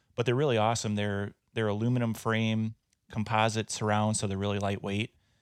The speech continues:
And then they drop inside of an S K B, uh, three I series case with, with foam all the way around it. So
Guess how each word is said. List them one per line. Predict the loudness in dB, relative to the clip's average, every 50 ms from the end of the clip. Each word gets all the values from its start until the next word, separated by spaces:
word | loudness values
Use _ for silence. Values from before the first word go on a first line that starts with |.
| _ _ _
And | 2 2 4
then | 4
they | 4 2
drop | 0 2 2 4 4 2 2
inside | -2 -2 0 0 2 2 2
of | 2 0
an | 0 -2
S | -2 -4
K | -4 -6 -6 -6
B, | -6 -4 -4 -4 -4 -4 -6 -8 -12 _ _ _ _ _ _
uh, | -4 -2 -2 -2 -2
three | -4 -4 -4 -2 0 0
I | 0 0 0 0
series | -2 -4 -6 -6 -6 -4 -6 -6
case | -8 -8 -6 -4 -4 -4 -6 -6
with, | -8 -10 -10 -12 -16 _ _
with | -12 -12 -12
foam | -2 0 0 2 2 0
all | -2 -2 -4
the | -4
way | -4 -6
around | -4 -2 0 0 0 0 0 0
it. | -2 -4 -6 _ _ _ _ _ _ _ _ _ _ _ _
So | -4 0 2 4 4 4 2 0 0 -2 -4 -8